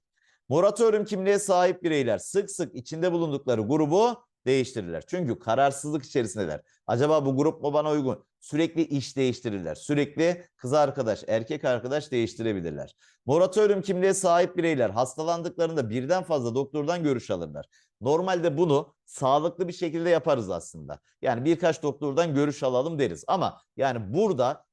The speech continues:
moratorium kimliğe sahip bireyler bu doktora gittim ama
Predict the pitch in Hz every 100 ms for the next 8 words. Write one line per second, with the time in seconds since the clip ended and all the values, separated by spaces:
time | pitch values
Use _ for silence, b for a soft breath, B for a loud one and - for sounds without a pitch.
0 | - 135 160 165 196 190 160 - 143 160
1 | 156 156 143 147 170 160 131 101 95 151
2 | 165 b - 156 180 175 180 175 175 180
3 | 180 196 170 104